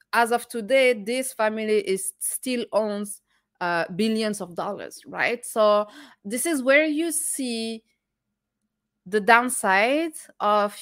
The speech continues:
you know, like, putting profits over ethics, but unfortunately, this is the world we live in. I-, it's not going anywhere. So what we can do here on this podcast and through the conversations that we have and the topics that we bring to you is to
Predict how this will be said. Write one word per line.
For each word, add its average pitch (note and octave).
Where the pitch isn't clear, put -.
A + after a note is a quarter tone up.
you G#3
know, G3
like, F3
putting G#3+
profits G#3
over C4+
ethics, C4
but G#3+
unfortunately, B3+
this A3+
is A3+
the G#3
world F#3+
we F3
live G3
in. C#4+
I-, A#3+
it's A3+
not A3+
going G3+
anywhere. F#3
So A#3
what A#3
we A#3+
can A#3
do D#4+
here A#3+
on C4+
this B3
podcast G#3
and G3+
through A3
the F#3+
conversations A3
that F#3+
we F#3+
have G#3
and G3
the F#3
topics A3+
that G#3
we F3+
bring B3
to C4
you G3+
is A#3+
to A#3